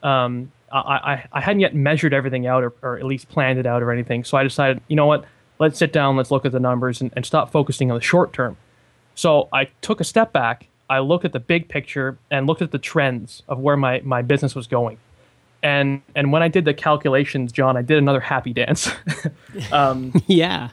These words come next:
Speaker 1: 'cause it, it turned out that, uh, every part of my business was growing at, at a, a excellent pace.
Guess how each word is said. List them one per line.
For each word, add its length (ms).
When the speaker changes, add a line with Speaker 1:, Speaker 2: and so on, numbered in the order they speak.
Speaker 1:
'cause 140
it, 180
it 180
turned 280
out 240
that, 300
uh, 200
every 200
part 200
of 60
my 80
business 360
was 120
growing 560
at, 180
at 100
a, 80
a 160
excellent 420
pace. 420